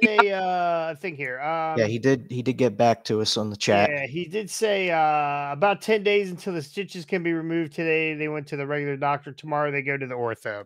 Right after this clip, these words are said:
Speaker 1: So, uh, hopefully, there's no long-term damage. Uh, for, for, he's a tough kid. He's just a tough kid.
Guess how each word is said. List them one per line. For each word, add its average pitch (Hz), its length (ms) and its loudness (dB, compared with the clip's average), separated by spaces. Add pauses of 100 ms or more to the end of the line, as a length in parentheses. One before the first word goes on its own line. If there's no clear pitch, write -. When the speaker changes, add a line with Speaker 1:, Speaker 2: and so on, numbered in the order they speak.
Speaker 1:
So, 123 280 -4 (540)
uh, 135 100 2
hopefully, 202 400 4
there's 165 260 -2
no 160 260 2
long-term 165 1300 0 (400)
damage. 156 760 -2 (340)
Uh, 127 420 2
for, 135 360 -4 (120)
for, 202 120 -2
he's 247 200 0
a - 40 -4
tough - 240 0
kid. - 160 -20 (220)
He's 165 160 -12
just 139 160 -12
a 135 60 -8
tough 120 260 -10
kid. - 140 -20